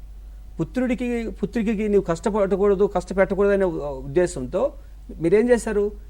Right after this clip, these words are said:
"నేను ఒక్కడే కష్టపడతా కానీ నా కూతురు కొడుకు సుఖంగా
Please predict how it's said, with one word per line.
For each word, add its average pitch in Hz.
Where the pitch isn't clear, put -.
"నేను 147
ఒక్కడే 240
కష్టపడతా 208
కానీ 180
నా 196
కూతురు 233
కొడుకు 196
సుఖంగా 208